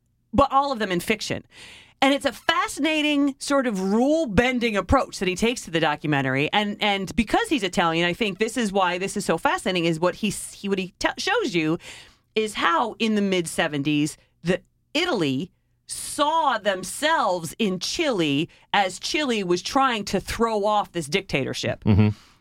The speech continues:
Speaker 1: And, uh, and it's really beautiful in the way that he tells the story through the eyes of these,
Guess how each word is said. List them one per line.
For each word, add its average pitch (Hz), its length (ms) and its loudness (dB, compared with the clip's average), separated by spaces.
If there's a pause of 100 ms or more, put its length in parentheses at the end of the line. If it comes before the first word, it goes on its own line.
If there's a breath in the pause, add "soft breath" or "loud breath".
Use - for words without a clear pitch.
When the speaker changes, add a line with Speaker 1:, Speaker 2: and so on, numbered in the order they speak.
(140)
Speaker 1:
And, 214 500 0
uh, 220 200 2
and 254 100 0
it's 262 160 -4
really 403 260 0
beautiful 220 440 0
in 196 200 0
the 190 100 0
way 175 520 0
that 143 440 -2 (1000)
he 254 160 2
tells 240 360 -2
the 202 80 -2
story 233 520 0
through 214 180 -2
the 185 140 2
eyes 202 300 0
of 170 300 -2
these, 170 380 0